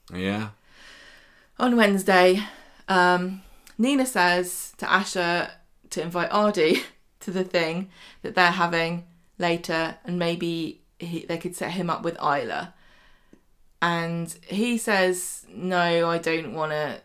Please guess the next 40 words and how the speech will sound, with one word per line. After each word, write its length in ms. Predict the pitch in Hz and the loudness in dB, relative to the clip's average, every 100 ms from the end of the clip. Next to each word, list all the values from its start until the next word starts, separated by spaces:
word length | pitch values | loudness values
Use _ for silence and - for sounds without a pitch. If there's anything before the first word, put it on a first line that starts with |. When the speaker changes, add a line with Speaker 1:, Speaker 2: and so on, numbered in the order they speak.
| - | -20
Speaker 2:
uh, 320 | - 55 135 | -20 -16 -14
please 280 | - 170 160 | -8 -8 -6
don't 200 | 156 123 - | -8 -8 -14
p-, 80 | |
s-, 180 | - - - - - - | -14 -12 -12 -16 -20 -6
play 140 | - | 0
Speaker 1:
He, 80 | 165 | 2
Speaker 2:
Cupid. 120 | - 170 160 147 139 | 2 2 2 2 2
Speaker 1:
he's, 80 | |
yeah, 180 | 131 113 | 4 6
Speaker 2:
I'm 40 | 113 | 6
not 60 | 135 | 4
Speaker 1:
he's 120 | 131 | 4
Speaker 2:
ready." 120 | - 113 | 2 2
Speaker 1:
not 80 | 113 | 4
really 320 | 107 101 101 | 4 4 0
to, 240 | 107 92 | 0 0
he's 200 | 107 101 | 0 0
not 140 | 98 85 | -2 -2
really 200 | 87 87 | -2 -2
ready 260 | 92 85 | -4 -4
Speaker 2:
Don't 100 | 85 85 | -4 -2
Speaker 1:
to, 40 | |
Speaker 2:
wanna 140 | 82 78 | 0 -2
Speaker 1:
to 100 | 87 | -2
move 240 | 90 82 | -2 0
on 220 | 87 80 78 | -2 -2 -6
to 120 | 80 | -6
someone 300 | 82 78 78 | -6 -6 -6
else. 100 | 76 | -4
Speaker 2:
But 100 | 160 | -2
he 60 | 196 | 2
goes, 320 | 247 233 220 | 4 2 0
he 80 | 196 | -4
goes 340 | 233 226 214 196 | 2 2 0 -4
along 380 | - 190 185 | -2 0 0
to 80 | 185 | -2
this, 440 | 175 175 - - - _ _ _ _ _ | -6 -6 -8 -14 -18 _ _ _ _ _
uh, 440 | 190 175 170 165 - - | -4 0 0 -2 -4 -4
lunch 600 | 185 180 - - - | -4 -4 -8 -10 -10